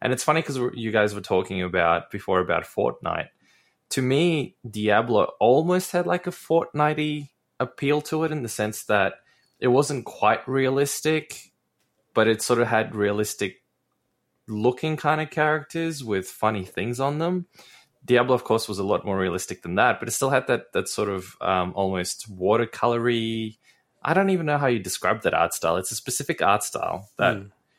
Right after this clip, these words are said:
Speaker 1: was cool. It's just that I think for a game like Diablo, realism to me is more, more suited.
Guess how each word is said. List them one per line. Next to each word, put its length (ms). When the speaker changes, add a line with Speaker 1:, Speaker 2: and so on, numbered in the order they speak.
Speaker 1:
was 220
cool. 580
It's 180
just 220
that 280
I 100
think 200
for 80
a 80
game 200
like 200
Diablo, 460
realism 800
to 120
me 420
is 160
more, 360
more 180
suited. 480